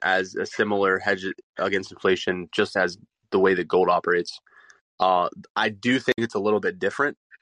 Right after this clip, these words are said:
Um, you know, and I think that the story that's been told the past month would agree with that. Uh, you know, as you said, gold's been kinda just sitting tight,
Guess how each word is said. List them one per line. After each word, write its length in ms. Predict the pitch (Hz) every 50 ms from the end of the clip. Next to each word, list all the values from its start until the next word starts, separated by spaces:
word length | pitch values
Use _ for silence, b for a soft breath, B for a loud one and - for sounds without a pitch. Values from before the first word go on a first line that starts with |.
| _ -
Um, 680 | - 95 98 95 92 92 92 92 92 92 92 92 90 -
you 120 | 101 101
know, 160 | 98 95 92
and 140 | 92 95 95
I 60 | 98
think 240 | 95 - 107 101 -
that 160 | 107 92 - -
the 100 | 98 92
story 440 | - - - 107 101 101 98 95
that's 200 | 90 92 90 -
been 160 | - - 92 90
told 260 | - 98 92 92 90
the 60 | 95
past 320 | - - 92 90 - -
month 220 | - 92 92 95 - _ _ - B B B B B B B B B -
would 140 | 101 101
agree 240 | 98 87 95 98 104
with 160 | 104 107 -
that. 260 | 117 113 117 117 117 - _ - - - -
Uh, 360 | - 92 92 92 92 92 90
you 80 | 95 95
know, 240 | 95 92 90 87 - _ - - - - -
as 140 | 107 101 98
you 60 | 98 -
said, 240 | - 101 98 90
gold's 260 | - 107 98 98 92 -
been 140 | 98 90
kinda 320 | - 95 95 92 90 90 87 _ B B B B B B B B B B B _ -
just 260 | - 107 101 - - - 120
sitting 320 | - - - 139 113 110
tight, 300 | - 127 110 110 104 -